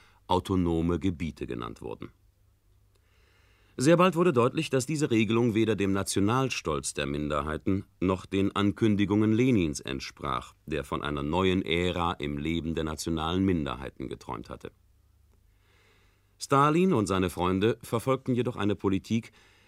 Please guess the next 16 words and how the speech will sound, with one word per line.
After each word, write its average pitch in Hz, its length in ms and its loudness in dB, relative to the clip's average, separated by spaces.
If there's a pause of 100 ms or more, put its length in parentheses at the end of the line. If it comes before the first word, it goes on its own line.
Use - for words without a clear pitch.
(140)
die 104 160 0
noch 123 200 2
stärkeren 90 580 -2
Zentralismus 87 960 -2
und 98 320 -2
weniger 101 520 2
Autonomie 69 680 -4
für 69 180 -8
diese 64 240 -10
Minderheiten 64 600 -8
vorsah. 60 420 -10 (1120)
Die 110 260 4
Union 151 480 6
der 156 120 2
sozialistischen 135 800 -2
Sowjetrepubliken, 110 1200 -2